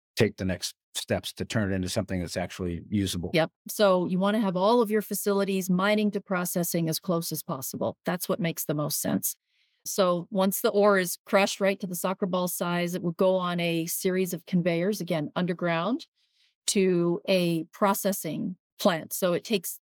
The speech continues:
Speaker 2: soccer ball size ore, which might have one to two percent copper in it, somewhere in there, and you crush it through a series of, of crushing mills,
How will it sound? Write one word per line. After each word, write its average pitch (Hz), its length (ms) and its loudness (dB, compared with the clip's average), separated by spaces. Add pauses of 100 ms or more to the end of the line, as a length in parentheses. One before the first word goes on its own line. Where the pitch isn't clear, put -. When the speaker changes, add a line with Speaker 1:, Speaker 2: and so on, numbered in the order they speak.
(160)
Speaker 2:
soccer 208 360 -2
ball 190 440 2
size 180 480 -2
ore, 220 280 2
which 247 180 -4
might 208 220 2
have 190 240 -4
one 190 420 2
to 180 140 -8
two 262 220 2
percent 247 500 -2
copper 233 340 0
in 240 220 2
it, 381 180 -2
somewhere 180 340 -4
in 165 140 -2
there, 180 220 0 (560)
and 175 160 4
you 170 80 2
crush 208 340 0
it 240 140 2 (240)
through 175 520 0
a 190 60 -2
series 180 460 0
of, 170 340 -2
of - 320 -6
crushing 220 420 -2
mills, 220 460 0